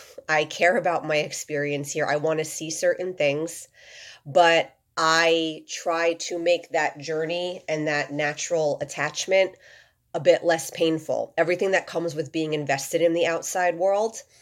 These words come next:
all that comes with that, again, I try to make that journey at, in a way that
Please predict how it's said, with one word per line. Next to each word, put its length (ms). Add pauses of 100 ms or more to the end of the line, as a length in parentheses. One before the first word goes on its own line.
(1120)
all 180
that 180
comes 240
with 140
that, 220
again, 280
I 80
try 320
to 680
make 300
that 220
journey 480
at, 260
in 140
a 80
way 380
that 520